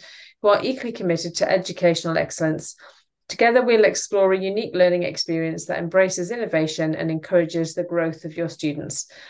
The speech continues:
For more information about this extraordinary opportunity, please visit the link provided in the show notes below. And don't miss out on the chance to be part of this empowering initiative.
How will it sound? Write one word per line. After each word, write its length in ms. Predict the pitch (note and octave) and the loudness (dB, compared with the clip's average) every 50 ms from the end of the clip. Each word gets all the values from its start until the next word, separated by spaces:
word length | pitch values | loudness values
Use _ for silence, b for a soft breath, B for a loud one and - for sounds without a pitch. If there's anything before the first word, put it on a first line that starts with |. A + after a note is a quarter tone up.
| B B _ | B B _
For 80 | - | 2
more 200 | B3+ D#4+ E4+ D4 | 6 8 8 8
information 560 | G#3 F3 F3 - E3+ E3 D#3+ D#3+ D#3+ - - E3+ | 6 4 2 2 2 4 4 4 2 0 0 0
about 220 | F3 - - - | 2 0 0 -2
this 160 | E3+ - - | -4 -4 -4
extraordinary 680 | - - - - - - B3 C#4 C#4+ C#4 G3 E3 D#3 | -4 -4 -6 -6 0 4 6 6 6 6 4 2 2
opportunity, 720 | D3+ C3 - D#3 - - D#3 D3+ D3 D3 - D#3 D#3 D#3 D#3 B B B B B B _ | 2 0 -2 -6 -4 -2 -2 0 0 -2 -2 -2 -2 -4 -4 B B B B B B _
please 260 | - A3+ B3+ B3+ A#3 F3+ | -2 2 2 2 2 4
visit 400 | E3+ F#3 F#3 F#3 F3 E3 - - | 2 2 4 4 2 2 2 2
the 80 | E3+ | 2
link 320 | E3+ E3+ E3 D3 - - - | 2 2 2 0 -4 -10 -12
provided 500 | - F3 E3+ E3 D#3+ D#3+ D#3 D#3 D#3+ - | -10 -4 0 2 2 2 0 -2 -4 -2
in 140 | D#3+ D#3 | -2 0
the 60 | D#3 D#3 | -2 -2
show 220 | - - D#3 D3+ | -2 -2 0 0
notes 260 | D3+ D3+ C#3+ - - - | 0 -2 -4 -6 -6 -4
below. 440 | - D3+ D3+ D3 D3 D3+ D3 D3 _ _ _ _ _ _ _ _ _ _ _ _ _ - | 0 2 2 2 2 0 -2 -4 _ _ _ _ _ _ _ _ _ _ _ _ _ -10
And 120 | G3+ F3+ | -8 -2
don't 260 | - G#3 G#3+ - - F3+ | 2 4 4 4 2 0
miss 200 | F3+ F3 - F#3+ | -4 -4 -2 -2
out 260 | E3 D#3+ E3 D#3+ - | -2 -2 -2 -4 -6
on 140 | - E3 E3 | -8 -6 -6
the 60 | E3+ | -6
chance 360 | E3+ - F3 E3+ D#3+ - - | -6 -6 -6 -6 -6 -6 -8
to 120 | - - E3+ | -6 -6 -6
be 60 | - | -4
part 300 | - E3 D#3+ D#3 D#3 - | -2 0 0 0 -2 -4
of 100 | D#3 - | -4 -2
this 300 | - D#3+ D3+ - - B B B B B B - | -2 -2 -2 -2 -6 B B B B B B -2
empowering 680 | F3 E3+ E3+ D#3+ - F3 F3 E3+ E3 D#3+ D#3+ D#3 D#3 | 0 0 2 0 0 2 2 4 4 4 4 4 4
initiative. 640 | D#3 D#3 D#3 D3+ - D#3 D3+ - D#3+ D3+ D3 D3 | 4 4 2 0 -2 -6 -8 -4 -4 -4 -4 -4